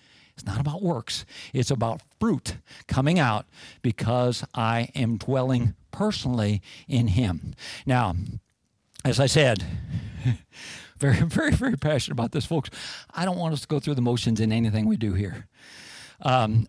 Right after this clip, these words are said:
and, um, I, we deliberately wanted to have communion today while the kids were in here, uh, for an opportunity for them to witness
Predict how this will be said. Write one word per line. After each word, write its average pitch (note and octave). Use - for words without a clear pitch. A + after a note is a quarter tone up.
and, B2
um, A#2
I, C3+
we D#3
deliberately D#3
wanted B2+
to C3+
have B2+
communion C3+
today A#2+
while A2+
the G#2+
kids F#3+
were A#2
in G#2+
here, G#2+
uh, A#2+
for -
an B2
opportunity B2
for A#2
them A#2
to -
witness A#2